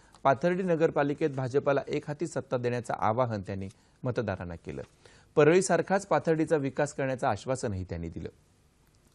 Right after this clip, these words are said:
पाथर्डी शहराचे मूलभूत आणि प्रलंबित प्रश्न सोडवण्यासाठी भाजपच्या उमेदवारांना बहुसंख्येनं विजयी करावं, असं आवाहन आमदार मोनिका राजळे यांनी यावेळी केलं. प्रचार सभेत अहमदनगर जिल्हाध्यक्ष प्राध्यापक भानुदास बेरड,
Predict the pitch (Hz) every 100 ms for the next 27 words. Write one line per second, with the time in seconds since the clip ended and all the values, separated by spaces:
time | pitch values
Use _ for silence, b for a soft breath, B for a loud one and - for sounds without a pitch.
0 | b b b b - 143 190 196 220 202
1 | 175 175 190 175 156 160 165 160 151 143
2 | 139 147 143 139 131 143 - 127 135 139
3 | 127 120 165 135 123 127 127 139 120 117
4 | 113 120 123 131 151 b b - 127 156
5 | 156 165 185 180 139 131 135 120 117 117
6 | 113 104 101 120 107 92 b b - 117
7 | 120 139 131 117 120 123 110 92 120 117
8 | 92 92 85 87 - 78 - b b b
9 | - 139 139 170 156 151 165 147 139 147
10 | 147 151 131 127 131 127 123 151 131 107
11 | 120 123 107 110 110 110 98 120 151